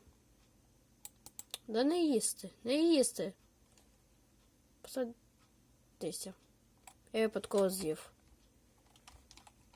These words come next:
О! Оця от ядовита картофиш-, картопля. Вона десь два відсотки випадає. Два відсотки, щоб вона випала. Геть, фу.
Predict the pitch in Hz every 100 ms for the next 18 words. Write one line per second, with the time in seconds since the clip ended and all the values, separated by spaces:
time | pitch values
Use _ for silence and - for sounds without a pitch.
0 | - - - - - 233 240 160 - _
1 | _ - 208 220 311 285 - 247 247 294
2 | 294 254 - 247 330 381 - 254 - -
3 | _ - 226 - 320 254 185 180 _ _
4 | - - - - 294 285 294 214 254 494
5 | 494 - 381 262 - 220 208 196 202 165
6 | 160 196 311 508 480 370 285 208 202 196
7 | 202 185 202 180 165 160 170 - _ _
8 | _ _ _ _ _ _ _ _ - -
9 | 277 - - - - 156